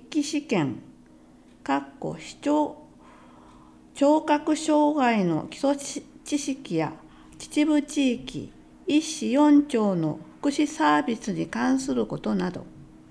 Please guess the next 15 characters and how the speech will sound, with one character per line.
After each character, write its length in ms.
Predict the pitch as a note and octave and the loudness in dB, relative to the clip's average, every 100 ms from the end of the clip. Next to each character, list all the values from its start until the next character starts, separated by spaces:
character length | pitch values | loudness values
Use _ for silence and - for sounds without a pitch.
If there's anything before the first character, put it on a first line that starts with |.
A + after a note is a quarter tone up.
| - - - - - - - - - - - - | -20 -20 -20 -20 -20 -20 -20 -20 -20 -20 -20 -12
括 300 | - D4 - - | -2 -2 -2 -4
弧 140 | F#3 | -2
二、 320 | D#3 F3+ F#3 - - - - - - - - - - | -2 -4 -6 -10 -20 -20 -20 -20 -20 -20 -20 -20 -4
面 260 | A3+ D4 | 4 6
接 360 | D4 D4 C#4 C4+ | 6 2 0 -2
試 160 | - - | -4 -4
験、 280 | F#3 C3 - - - - - - - - - - - - - - - - | -4 -4 -8 -18 -20 -20 -20 -20 -20 -20 -20 -20 -20 -20 -20 -20 -20 -6
括 200 | C4 C#4 C4+ | -2 0 -2
弧 140 | - F#3+ | -8 -10
三、 420 | - E3+ E3+ D#3 - - - - - - - | -6 -6 -4 -6 -14 -20 -20 -20 -20 -20 -10
実 300 | G#3 C#4 D4 | -6 -2 0
技 140 | C#4+ | 0
試 160 | C#4+ - | -2 -4
験、 260 | F#3 B2 - - - - - - | -4 -4 -8 -18 -20 -20 -20 -20
括 180 | - B3+ | -8 -8